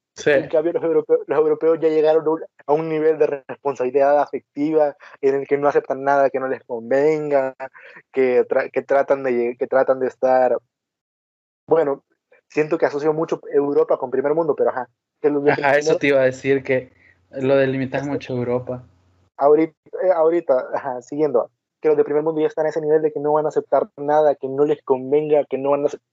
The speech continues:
Speaker 2: no van a permitir ninguna red flag y toda la cosa. Entonces yo siento que bajo ese nivel es que estamos y a ese nivel nos podemos <laughs> comparar. No sé qué pensar.
Speaker 1: Sí, sí, la verdad es que,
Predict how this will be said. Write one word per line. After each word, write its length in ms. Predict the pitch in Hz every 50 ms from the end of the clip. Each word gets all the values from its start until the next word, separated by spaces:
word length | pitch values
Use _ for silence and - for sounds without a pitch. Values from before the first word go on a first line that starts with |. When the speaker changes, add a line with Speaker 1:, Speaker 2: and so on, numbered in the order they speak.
| _ _ _ -
Speaker 2:
no 140 | 143 143 147
van 100 | 151 156
a 40 |
permitir 380 | 147 143 139 139 131 160 160 147
ninguna 380 | 151 151 147 147 151 156 156 147
red 180 | 147 151 143 - _
flag 240 | - 139 139 139 143
y 180 | 139 135 135 135 - -
toda 160 | 156 151 151
la 120 | 151 147 -
cosa. 220 | - 175 170 160
Entonces 280 | 147 139 - 147 147 156
yo 80 | 143 147
siento 240 | 139 160 156 160 151
que 120 | 147 139 - _ _ _ _ _ _ _ _ _ _ -
bajo 320 | 147 147 156 - 165 175
ese 200 | 202 208 - 220 185
nivel 300 | 185 190 202 226 226 226
es 100 | - -
que 80 | - 170
estamos 480 | - - - 220 202 220 208 202 175
y 100 | 180 180 175
a 80 | 175
ese 140 | 185 - 202
nivel 440 | 185 185 190 190 - - 196 202 202
nos 140 | 185 - -
podemos 240 | - 180 180 190
<laughs> 160 | - - - -
comparar. 520 | 247 240 208 190 - 156 - - 277 311 - _ _ _ _ _ _ _ _ - - - - -
No 120 | 170 170
sé 100 | 156 160
qué 80 | 156 147
pensar. 300 | 151 135 127 147 165 - _ _ _ _ _ _ _ _ _ _ _ _ _
Speaker 1:
Sí, 500 | _ - 156 147 147 143 143 143 131 113
sí, 220 | 127 - - 143 143
la 160 | 139 135 131
verdad 300 | 127 123 120 123 131 131
es 60 | 127
que, 280 | - - 147 139 - -